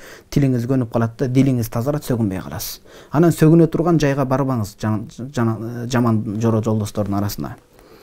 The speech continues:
"Ассаламу алейкум. Соодада ар кандай баа менен сатса, мисалы, бир кардарга сахар алтымыш, экинчисине жетимиш деп сатса болобу?" Эми бир бааны коюп алганыңыз жакшы да, орто эсеп менен алтымыш беш деп.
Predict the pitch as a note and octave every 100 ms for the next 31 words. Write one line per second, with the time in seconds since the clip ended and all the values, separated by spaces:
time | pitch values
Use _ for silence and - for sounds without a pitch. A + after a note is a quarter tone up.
0 | - - - - - - D3 - E3+ E3+
1 | E3 F#3 F3+ G3 E3 E3 E3 E3 E3+ F3
2 | - C#3 F#3 F3+ D#3 C#3 - - - D3+
3 | D#3+ E3+ D#3 C3 D#3 D#3 D3 D#3+ D3+ C3+
4 | - D3 - B2+ A2+ C3 D3 D#3+ B2+ A#2+
5 | D#3 F3 - D3+ D3 D3 C3 - D3 -
6 | B2 C3 - D3 - C3 - D3 E3 B2+
7 | C#3 C3+ E3 - C3 C3 A#2 C3 C3+ C3
8 | A2 G2 - _ _ _ - _ _ -
9 | - _ _ _ _ _ _ _ _ -
10 | D3+ B2+ D#3 E3+ D#3+ C3+ A#2 C#3+ C3 B2+
11 | B2 A#2 A2+ B2 - A#2+ A#2 A#2+ B2 A2
12 | A2+ A2 A2 A#2 A2 G#2 - E2